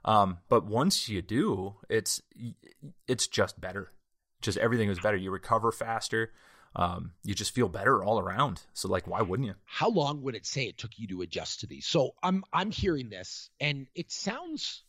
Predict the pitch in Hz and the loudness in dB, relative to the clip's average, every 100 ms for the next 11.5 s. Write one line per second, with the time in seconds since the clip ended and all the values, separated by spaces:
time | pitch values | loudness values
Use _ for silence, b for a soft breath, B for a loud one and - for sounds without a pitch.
0 | _ 170 160 - - 175 - 92 80 b | _ -6 -4 -6 -4 -4 -4 -8 -8 b
1 | b b b 127 139 - 151 156 160 117 | b b b 0 0 0 -2 0 0 -2
2 | 120 120 - 135 127 110 110 110 98 98 | -4 -8 -6 -4 -2 -4 -6 -2 0 -2
3 | 90 92 73 - - 156 147 143 185 185 | -6 -8 -10 -12 0 2 2 2 2 2
4 | 147 - 147 135 123 - 135 123 135 120 | -2 -2 -4 -4 -6 -6 -4 -4 -8 -6
5 | 113 117 113 101 95 104 160 _ _ 131 | -6 -6 -10 -12 -12 -12 -12 _ _ 0
6 | 127 160 113 220 139 156 143 - 156 127 | 0 0 -2 -2 0 0 -2 -2 -4 -4
7 | 113 127 131 113 127 - 156 220 156 165 | -6 -6 -6 -6 -6 -4 0 0 0 -2
8 | - 196 - 139 120 139 - 147 - 117 | -4 -6 -8 -4 -4 -4 -6 -10 -12 -4
9 | 143 226 - - _ - 110 131 139 - | -2 -2 -4 -14 _ -8 -6 -6 -8 -4
10 | 120 131 131 - 117 127 120 139 117 120 | -4 -2 -6 -4 -4 -6 -8 -8 -8 -2
11 | 147 - - - | -2 -4 -12 -12